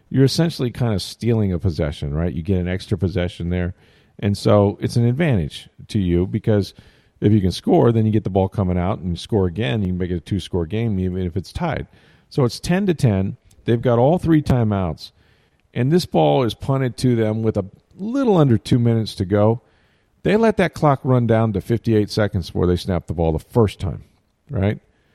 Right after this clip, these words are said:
And then they run a running play, it doesn't go anywhere. Now it runs down to about thirty seconds. I mean, they were not trying to push the envelope whatsoever. It seemed as if Shanahan was saying,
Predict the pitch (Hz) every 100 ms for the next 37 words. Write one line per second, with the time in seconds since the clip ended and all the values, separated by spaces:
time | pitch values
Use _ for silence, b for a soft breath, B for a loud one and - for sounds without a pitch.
0 | _ _ _ - 104 104 107 110 107 107
1 | 120 110 135 131 - 127 127 123 107 87
2 | 85 123 127 127 123 120 - 120 135 95
3 | 110 95 113 107 95 85 73 _ - 120
4 | 131 127 - 123 - - b b 147 147
5 | 127 _ b b b - _ - - -
6 | _ 147 139 196 226 190 170 - - 135
7 | 165 156 117 - 143 - 113 139 135 107
8 | 104 117 - 120 143 147 - 131 - 160
9 | 190 202 135 120 110 139 156 165 135 113
10 | 101 113 110 104